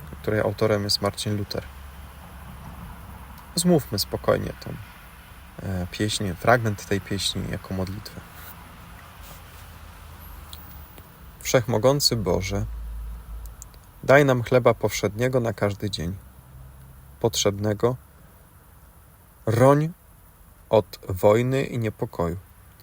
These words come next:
od pożaru, moru, szkody. Daj spokojnie i bez troski żyć nam w Twojej pieczy boskiej.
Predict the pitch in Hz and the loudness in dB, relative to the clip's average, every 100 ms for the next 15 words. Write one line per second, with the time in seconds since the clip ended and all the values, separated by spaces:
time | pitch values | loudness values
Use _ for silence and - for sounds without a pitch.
0 | - - 110 - 110 104 104 120 127 110 | -18 -6 -6 2 2 6 6 6 4 4
1 | 110 113 107 - 107 107 120 - - - | 6 4 -2 0 2 2 -4 -6 -20 -20
2 | - - 113 110 - - - 123 131 135 | -20 -2 4 4 4 -2 4 8 8 6
3 | 127 117 110 - - 117 - - 113 110 | 0 2 2 2 2 2 2 0 -2 0
4 | 143 - 110 107 - - - 120 127 120 | 0 0 0 -2 -8 -12 2 4 4 2
5 | - 113 - 107 95 85 - - | 2 0 0 0 0 0 -2 -4